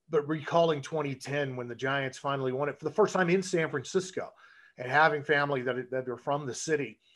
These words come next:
literally in the city. I'm not talking Bay Area, in the city. And, and they had never won it,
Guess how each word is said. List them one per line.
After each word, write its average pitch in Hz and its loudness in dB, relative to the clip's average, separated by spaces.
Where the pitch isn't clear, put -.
literally 143 6
in 156 0
the 127 -4
city. 123 -2
I'm 131 -4
not 151 0
talking 131 0
Bay 120 -4
Area, 120 -2
in 143 -2
the 104 -12
city. 156 4
And, 135 -2
and 131 -6
they 139 -4
had 143 -2
never 156 6
won 131 4
it, - -8